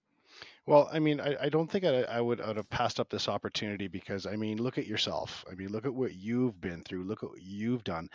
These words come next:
And look what you're doing now. You're, you're pretty much doing the same thing that I'm doing, right? I mean, and, th-, and, and this, and this is so fantastic for everybody because this is how the world is gonna change.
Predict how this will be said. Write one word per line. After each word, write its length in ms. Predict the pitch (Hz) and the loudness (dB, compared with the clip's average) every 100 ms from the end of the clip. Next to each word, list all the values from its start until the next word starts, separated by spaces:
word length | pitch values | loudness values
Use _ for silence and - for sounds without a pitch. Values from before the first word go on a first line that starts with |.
| - - | -16 -6
And 100 | 135 | 2
look 160 | 156 175 | 4 4
what 160 | 185 - | 0 0
you're 100 | 147 | 0
doing 320 | 131 131 117 | 2 2 2
now. 340 | 113 113 71 - | 0 -2 -6 -8
You're, 200 | 123 135 | -2 0
you're 160 | 135 | 2
pretty 320 | 143 - 170 165 | 2 2 2 4
much 240 | 160 - | 2 2
doing 180 | 139 131 | 2 2
the 60 | |
same 320 | 110 - 123 120 | 2 2 0 0
thing 220 | 120 113 | 0 -2
that 120 | 95 | -2
I'm 220 | 90 82 | -6 -8
doing, 260 | - - - _ _ _ _ _ _ _ _ _ _ | -12 -14 -18 _ _ _ _ _ _ _ _ _ _
right? 240 | 95 92 - - - _ | -8 -8 -10 -16 -20 _
I 60 | 120 | -2
mean, 240 | 123 120 - | 0 0 -2
and, 140 | 123 | 0
th-, 100 | 139 | 2
and, 140 | 131 147 | 4 4
and 180 | 147 151 | 4 6
this, 220 | 160 - | 6 4
and 160 | 131 | -2
this 180 | 143 139 | 0 0
is 100 | 143 | 0
so 140 | - 139 | 0 0
fantastic 680 | - 120 - 113 107 - | 0 0 0 -2 -2 -6
for 180 | - 110 | -4 -2
everybody 340 | 104 101 95 98 | 0 -2 -2 -4
because 320 | 104 113 98 87 | -2 -2 -4 0
this 240 | 123 127 | 0 2
is 120 | 147 | 0
how 460 | - 117 110 107 101 - - - - _ | 0 2 4 4 2 -6 -20 -20 -20 _
the 140 | 127 117 | 0 0
world 380 | 101 107 107 | 0 -2 0
is 100 | 101 | -2
gonna 220 | - 95 92 | -4 -8 -6
change. 500 | - 87 - - | -6 -6 -10 -12